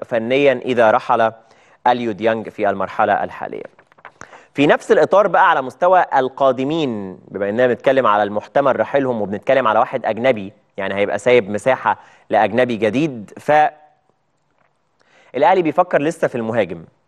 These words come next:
بيفكر في جناح أو مهاجم، والأولوية بكل تأكيد لمهاجم أو جناح بيلعب مهاجم، مفيش مشكلة، بس الجناح،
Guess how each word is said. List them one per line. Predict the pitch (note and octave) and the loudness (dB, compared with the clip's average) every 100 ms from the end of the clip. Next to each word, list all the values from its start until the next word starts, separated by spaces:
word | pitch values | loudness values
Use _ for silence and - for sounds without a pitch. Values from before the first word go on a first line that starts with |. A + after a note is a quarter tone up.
| _ _ _ _ | _ _ _ _
بيفكر | G2+ C#3 C#3 C#3 | -6 -2 0 -2
في | B2 B2+ | -2 -2
جناح | C3+ D#3+ F#3 - - - _ - | 2 2 2 -2 -14 -18 _ -2
أو | C#3 E3 | 2 2
مهاجم، | E3+ E3 F3 A#2+ A#2+ - | 2 2 2 0 -8 -8
والأولوية | - A2 A2+ - A#2+ A#2 B2 D3+ D3 | -4 0 2 2 4 4 4 6 4
بكل | B2+ A2+ D3 C#3+ | 2 0 0 2
تأكيد | C3+ - C#3 | 0 0 -2
لمهاجم | C#3 C3 C#3+ E3 E3 D#3 | -2 0 2 2 0 2
أو | C3 | 2
جناح | B2 C3+ D#3+ C3+ | 2 -2 -2 0
بيلعب | C#3 C3+ B2 | 2 2 2
مهاجم، | A2+ B2 C3 G2+ F#2 F2+ F#2+ | -2 0 0 0 -10 -12 -14
مفيش | A#2+ B2 | -12 -10
مشكلة، | A#2 A2 - G#2 | -10 -8 -2 -2
بس | G2 - G#2 | -2 -6 -6
الجناح، | G2 A2 | -2 -2